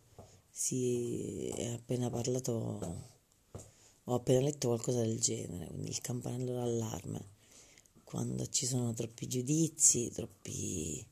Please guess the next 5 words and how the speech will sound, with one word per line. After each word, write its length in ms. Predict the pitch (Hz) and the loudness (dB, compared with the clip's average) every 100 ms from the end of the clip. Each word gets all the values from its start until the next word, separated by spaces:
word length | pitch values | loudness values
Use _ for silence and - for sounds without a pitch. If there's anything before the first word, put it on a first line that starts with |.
| - - _ - - - | -20 -20 _ -20 -20 -10
pensieri 1300 | - 123 127 123 - 143 147 143 127 117 120 120 - | -4 0 4 8 8 8 6 6 4 0 -2 -4 -6
o, 600 | - 117 117 113 110 107 98 - - - - - - - - - - - - - - _ _ - | -6 -2 0 0 0 -2 -4 -8 -16 -20 -20 -20 -20 -20 -20 -14 -12 -12 -18 -20 -20 _ _ -8
eh, 600 | - - 50 50 - - 98 95 | -4 -4 -4 -6 -6 -8 -8 -6
situazioni 760 | - 143 - 117 - 127 135 151 | -2 -2 0 2 8 8 8 6
simili, 800 | - 139 131 120 110 113 113 | 6 6 2 2 2 0 -2